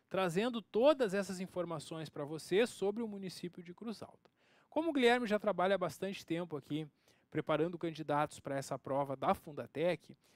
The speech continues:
ele já sabe, é, o que que a Fundatec gosta de perguntar mais. Então ele organizou esse curso trazendo pra vocês os assuntos que ele entende mais prováveis, é, em prova. E dando dicas também, claro, de como vocês podem estar atualizados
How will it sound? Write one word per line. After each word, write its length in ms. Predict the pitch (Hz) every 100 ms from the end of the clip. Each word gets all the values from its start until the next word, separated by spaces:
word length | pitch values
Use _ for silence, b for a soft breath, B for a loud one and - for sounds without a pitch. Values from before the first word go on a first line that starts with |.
| b 208
ele 180 | 247
já 140 | 240 247
sabe, 540 | - 208 240 190 139 _ b b b
é, 300 | 170 180 185
o 80 | 185
que 160 | -
que 120 | - 285
a 60 |
Fundatec 640 | - 262 247 202 196 196
gosta 380 | 175 160 175 -
de 100 | 165
perguntar 520 | - 175 175 180 165
mais. 500 | 202 165 156 127 - -
Então 300 | 147 220 262
ele 80 |
organizou 560 | 254 220 208 175 147 143
esse 220 | 147 226
curso 500 | - 190 233 - - _ b b
trazendo 520 | 240 240 185 233 262
pra 160 | 220 185
vocês 460 | 185 190 - 170 180
os 140 | 180
assuntos 560 | 180 - 180 202 - -
que 100 | 196
ele 120 | 208
entende 400 | 190 165 175 170
mais 340 | 151 156 170
prováveis, 880 | - 175 156 143 156 170 190 190 - - b b b b 160
é, 300 | 160 160 -
em 180 | 170 196
prova. 520 | - 123 90 - 87 _ _ _ _ _ _ _ _ _ -
E 80 | 170
dando 300 | 156 151 190
dicas 380 | 160 180 185 185
também, 320 | - 147 151
claro, 340 | 147 131 143 151
de 120 | 156
como 300 | 143 147 147
vocês 260 | 151 160
podem 380 | - 139 139 143
estar 300 | 143 - 127
atualizados 800 | 131 135 160 151 135 131 - -